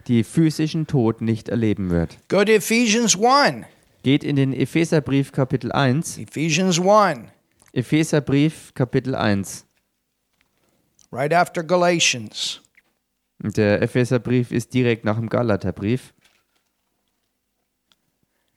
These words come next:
Speaker 2: Having made known unto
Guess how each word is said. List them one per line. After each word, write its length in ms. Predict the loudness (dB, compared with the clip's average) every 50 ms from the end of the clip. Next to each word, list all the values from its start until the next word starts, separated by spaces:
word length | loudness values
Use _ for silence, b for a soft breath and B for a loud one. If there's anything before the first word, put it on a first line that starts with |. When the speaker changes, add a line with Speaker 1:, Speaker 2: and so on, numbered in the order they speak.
| _ _
Speaker 2:
Having 800 | -4 0 2 4 6 6 4 4 2 0 -2 -2 -2 -4 -8 -12 -16 _ _ -6
made 380 | -2 2 2 4 4 2 2 2
known 540 | 2 4 4 6 4 4 4 2 2 0 -2 0
unto 520 | 2 2 2 2 0 0 0 0 0 0